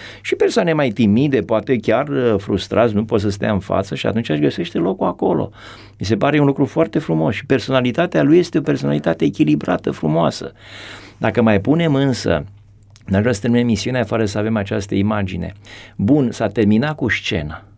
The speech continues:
cu spectacolul. Acum eu, eu sunt un nimeni. Fie că am, am stat în spatele scenei, fie că am fost pe scenă. Unde mă întorc eu? Unde mă duc eu? Eu trebuie să mă duc într-o familie,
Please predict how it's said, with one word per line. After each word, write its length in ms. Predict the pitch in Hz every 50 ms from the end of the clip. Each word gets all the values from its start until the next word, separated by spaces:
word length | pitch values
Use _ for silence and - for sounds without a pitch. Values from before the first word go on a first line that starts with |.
| - -
cu 100 | - -
spectacolul. 800 | - - - 82 - - - 82 82 - - 80 - - - - - - _ _
Acum 300 | - - - - - 104
eu, 200 | 98 92 90 90 - - - -
eu 120 | 104 95
sunt 240 | 95 - 110 98 98
un 200 | 101 95 95 90
nimeni. 540 | 92 92 90 87 78 85 101 110 127 131 - - - - - - - - - - - - -
Fie 200 | - - 160 190
că 80 | -
am, 160 | 165 127 - -
am 140 | - 117 95
stat 200 | 90 - 110 -
în 80 | 127 104
spatele 520 | - - - 107 110 - 110 104 101 98
scenei, 360 | - - - - 92 95 113
fie 120 | - - 220
că 80 | -
am 60 | 339
fost 180 | 294 311 - -
pe 120 | - -
scenă. 480 | 95 - - - - 80 73 73 - - - - - - - - - - -
Unde 240 | 139 156 175 180 170
mă 120 | 151 135
întorc 420 | 110 101 98 104 110 95 95 101
eu? 100 | - 104
Unde 180 | 120 151 143 139
mă 160 | 120 107 98
duc 260 | 87 87 87 80 -
eu? 280 | - 87 76 69 71 - - - - - - - - -
Eu 60 | - -
trebuie 220 | - 123 156 190
să 80 | 190 233
mă 80 | 196
duc 180 | 180 208 208 294
într-o 180 | 208 196 -
familie, 800 | 208 202 - 180 170 170 160 170 180 165 135 - - - - -